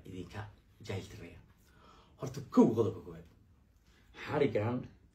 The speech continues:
oo keenay hadal ahayn fara badan, ama se dee social media wuxuu u qabsaday maxaa ka galay?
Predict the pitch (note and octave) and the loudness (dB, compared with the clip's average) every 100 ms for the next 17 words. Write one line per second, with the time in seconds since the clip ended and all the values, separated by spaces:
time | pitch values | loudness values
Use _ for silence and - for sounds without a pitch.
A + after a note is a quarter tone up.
0 | _ - A#2 A2 G#2+ G#2 G#2+ B2 C3+ - | _ -4 -2 -2 -4 -6 -4 -2 -4 -6
1 | - - G#2+ F#2+ F2+ B2 - G2+ F#2 F#2+ | -16 -14 -12 -12 -10 -10 -10 -10 -12 -12
2 | - A#2 C3 - - - - - - - | -2 0 0 -4 -18 -20 -20 -20 -20 -20
3 | - - A2 A#2+ C3 - B2+ B2+ - - | -20 -6 -2 -2 -2 -6 -10 -12 -18 -18
4 | - A#2+ A2 G#2+ - D3 - B2+ C3 A2 | -6 -2 0 -2 -2 -2 -2 0 2 0
5 | A#2+ A2+ B2 G#2+ B2+ C#3 G#2 - - G#2 | -4 -6 -6 -4 -4 -4 -8 -12 -10 -6
6 | G#2+ G#2 - - G#2+ G2 F#2 | -6 -6 -6 -4 -4 -6 -8